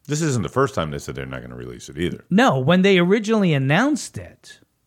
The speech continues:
Speaker 2: they didn't say anything about whether it was guilty or innocent or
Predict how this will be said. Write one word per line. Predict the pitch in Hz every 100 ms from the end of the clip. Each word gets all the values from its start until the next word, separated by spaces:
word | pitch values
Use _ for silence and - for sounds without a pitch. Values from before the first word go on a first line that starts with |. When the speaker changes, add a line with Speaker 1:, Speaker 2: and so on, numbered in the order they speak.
| _ _ _ _ _ _ _ _ _ _ _ _ _ _ _
Speaker 2:
they | 143 190
didn't | 143 247 269 247
say | 208 185 170
anything | 180 233 285 220 214 190
about | 165 117 185 190 120 127 - - - _ _ _ _ _ _ _ _ _ _ _ _ _ _ _ _ _ -
whether | 151 175 180 180 180 _ _ _ _ _ _ _ _ _ _ _ _ _ _ -
it | 190 202
was | 175 160 139 - - 135
guilty | 180 214 - 226 226 -
or | 180 175
innocent | 190 196 208 - 254 254 -
or | 190 190 -